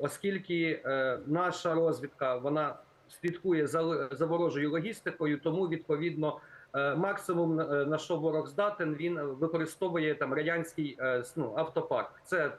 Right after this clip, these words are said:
е, машини такого, ну, радянського зразку. От. Інколи використовують багі, інколи були випадки, е, використання,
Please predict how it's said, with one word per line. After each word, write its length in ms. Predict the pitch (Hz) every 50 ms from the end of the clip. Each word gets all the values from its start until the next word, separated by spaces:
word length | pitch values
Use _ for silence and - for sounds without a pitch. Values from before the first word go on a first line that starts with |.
| -
е, 360 | 120 127 127 120 120 117 113 107 107 107 - - - - - - - -
машини 420 | 139 151 151 - - 196 175 170
такого, 360 | 160 156 - - 156 143 127 139
ну, 160 | 139 127 127
радянського 540 | 151 147 160 151 139 - - - 147 135 131
зразку. 380 | 131 143 139 - - - 117 104 - - - - - - - _
От. 260 | 147 151 143 143 143 -
Інколи 400 | 165 202 214 226 220 220 196 185
використовують 880 | 175 175 175 175 160 156 - - - 185 185 180 185 180 175 165 139 127
багі, 400 | 139 147 139 117 110 113 113 107 -
інколи 420 | 160 180 196 190 190 185 170 165
були 220 | 143 156 156 160 147
випадки, 580 | 165 175 175 185 - - 170 160 156 139 127 135
е, 60 | 143
використання, 800 | 139 151 151 156 151 147 143 - - 170 170 175 165 156 156 -